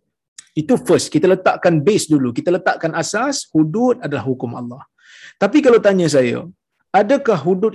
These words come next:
itu sesuai ataupun tidak dilaksanakan? Ia bergantung kepada political will dan juga keadaan semasa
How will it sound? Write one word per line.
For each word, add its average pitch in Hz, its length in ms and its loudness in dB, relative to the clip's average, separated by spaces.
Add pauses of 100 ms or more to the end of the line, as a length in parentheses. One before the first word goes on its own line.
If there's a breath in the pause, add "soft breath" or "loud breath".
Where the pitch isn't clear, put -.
itu 208 140 -8 (120)
sesuai 220 420 -2
ataupun 170 280 -4 (100)
tidak 202 260 -2
dilaksanakan? 160 800 -4 (380 soft breath)
Ia 240 180 4
bergantung 175 640 0
kepada 160 440 -2 (360)
political 190 480 0 (100)
will 139 220 2 (520 soft breath)
dan 160 200 2
juga 185 240 2 (120)
keadaan 165 440 -2 (120)
semasa 165 360 -4